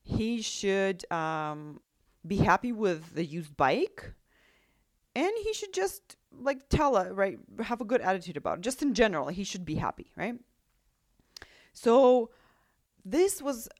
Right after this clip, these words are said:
such a great example of me having an manual, and you, you listening might agree with me, right?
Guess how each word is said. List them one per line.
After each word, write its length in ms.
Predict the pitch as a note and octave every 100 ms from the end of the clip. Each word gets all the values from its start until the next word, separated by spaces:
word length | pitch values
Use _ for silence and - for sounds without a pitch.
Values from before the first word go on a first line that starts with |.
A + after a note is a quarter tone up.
| _ - -
such 380 | - - B3 -
a 80 | F4
great 320 | A3 G#3+ A3
example 680 | G3 F#3 B3+ G4 E4+ A#3+ -
of 240 | G3 F#3+ F3+
me 220 | A#3+ D4
having 360 | C4+ C4 B3
an 60 | G#3
manual, 400 | F#3 G3 B3 D4 -
and 260 | A#3+ B3 - - _ _
you, 240 | F#3 A3+
you 340 | C4 A#3+ F4+ F#4+
listening 420 | D#4+ - D#4 B3+
might 220 | A3+ B3
agree 380 | A#3+ F#3+ G#3 C4
with 180 | G#3 D#3
me, 240 | D3 -
right? 300 | - E3 B3